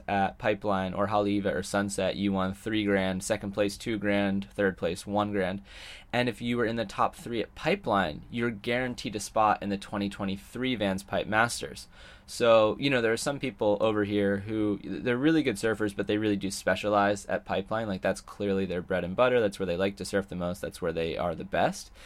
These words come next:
And so there were a lot of people sort of gunning just for that. And I think one of those was Lucas Godfrey, who I'm sure we've all seen him, you know, Instagram, YouTube, wherever. He's, he's an exceptional tube rider, like, really, really good tube rider.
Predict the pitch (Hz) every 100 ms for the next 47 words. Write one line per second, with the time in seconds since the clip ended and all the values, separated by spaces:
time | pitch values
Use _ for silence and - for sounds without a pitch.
0 | - - - - 107 101 107 110 110 127
1 | 135 - 101 120 95 95 104 101 98 95
2 | 101 101 - - 90 95 120 78 - -
3 | - - - - 107 104 98 123 101 98
4 | 120 165 123 104 95 95 - - 95 92
5 | 95 87 95 120 127 104 - 95 107 -
6 | 87 78 107 - - 101 95 95 90 -
7 | 95 - 117 104 98 95 95 - - -
8 | - 107 101 95 87 104 92 123 120 113
9 | 110 107 101 95 113 107 110 95 104 110
10 | 104 104 92 78 95 95 92 - - 117
11 | 113 - 101 90 - 85 92 - - 80
12 | 95 107 123 123 117 101 92 92 90 90
13 | - 92 76 71 76